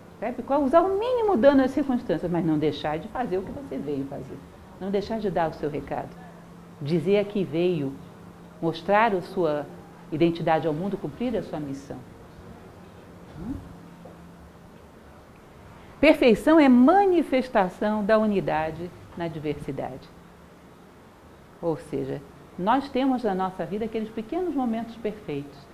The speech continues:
onde a unidade que existe dentro de nós se impôs sobre as circunstâncias. Foi capaz de abrir caminho.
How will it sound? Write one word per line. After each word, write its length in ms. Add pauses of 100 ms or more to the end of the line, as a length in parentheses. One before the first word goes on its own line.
(180)
onde 160
a 60
unidade 800 (220)
que 80
existe 400
dentro 280
de 140
nós 260 (420)
se 60
impôs 380
sobre 240
as 80
circunstâncias. 800 (520)
Foi 100
capaz 360
de 60
abrir 180
caminho. 480